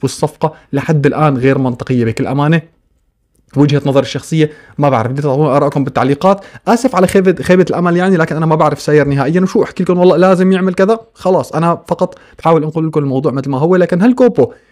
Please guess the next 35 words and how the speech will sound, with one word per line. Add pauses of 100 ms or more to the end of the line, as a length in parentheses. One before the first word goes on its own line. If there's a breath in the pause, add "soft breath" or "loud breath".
(120 loud breath)
جيد
على
مستوى
البريمير
ليج؟
بكل
أمانة
ممكن
يتطور
أكتر
وأكتر
بدنيا
اللاعب (280 loud breath)
وياخذ
ليفل (100)
واو
وبوم
يعني
بهي
الحالة. (260 loud breath)
وبوقت
على
فكرة
ريال
مدريد
بيستفيد
من
العملية،
مو
بس
ريال
سوسيداد،
لأنه
له
حصة